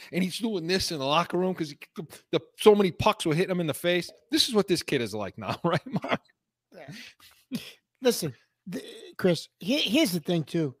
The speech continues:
Speaker 2: right? And, and, and, and <clears throat> I haven't had a shot to bring this up, bec-, but
Speaker 1: Well, it's because you've been absent.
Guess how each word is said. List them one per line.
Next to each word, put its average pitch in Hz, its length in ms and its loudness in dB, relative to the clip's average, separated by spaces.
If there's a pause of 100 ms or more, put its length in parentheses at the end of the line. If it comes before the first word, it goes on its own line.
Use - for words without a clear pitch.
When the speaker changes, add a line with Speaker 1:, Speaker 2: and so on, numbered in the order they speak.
(320)
Speaker 2:
right? 175 240 -2 (560)
And, 180 160 -2
and, 196 440 -2
and, 190 280 -2 (140)
and 214 260 4
<clears throat> - 60 -10
I 226 100 10
haven't 254 160 8
had 214 100 8
a - 20 4
shot 214 260 4
to 185 60 -2
bring 175 200 0
this 156 160 0
up, 175 180 2
bec-, 165 120 -6 (360)
but 160 200 -4 (680)
Speaker 1:
Well, - 80 -2
it's - 80 -6
because 123 300 0
you've 117 180 -2
been 123 140 4
absent. 139 420 0